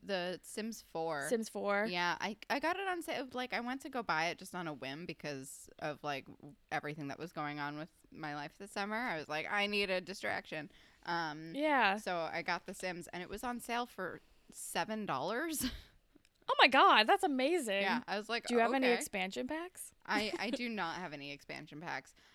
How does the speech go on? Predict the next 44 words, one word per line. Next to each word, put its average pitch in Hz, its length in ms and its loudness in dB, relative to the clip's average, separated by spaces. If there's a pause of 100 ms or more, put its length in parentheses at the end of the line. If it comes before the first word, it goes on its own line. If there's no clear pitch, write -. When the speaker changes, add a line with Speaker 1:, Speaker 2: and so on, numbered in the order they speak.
Speaker 1:
I 185 120 -2
am 190 120 -6
currently 190 460 -6
on, 160 260 -4
like, 151 300 -8
my 147 400 -6 (600)
third 170 480 -4
generation 175 920 -4 (360)
of 160 340 -4 (200)
the - 80 0
Speaker 2:
Oh, 262 100 4
Speaker 1:
same 254 260 2
Speaker 2:
nice. 202 100 -6
Speaker 1:
family. 185 680 -4
Like, 147 360 -6
people 160 320 -4
have 170 200 0
Speaker 2:
<laughs> - 0 -
Speaker 1:
died 156 380 2
and 160 100 -6
had 165 220 -4
babies 156 560 -6
and 160 180 -8
met, 160 300 -2
like, 165 240 -6
other 175 220 0
Speaker 2:
Yeah. 214 220 8
Speaker 1:
stranger 170 680 -4
Sims 170 580 -2
on 165 160 -2
the, 165 360 -4
like, 160 340 -6
just 180 340 -12
living 175 540 -8
in 180 80 -6
the 175 80 -4
world, 165 500 -2
and 151 220 -6 (280)
they've 175 320 0
gotten 175 360 4
married 175 400 -4
and 220 100 -6
had 190 220 -4
babies. 180 720 -4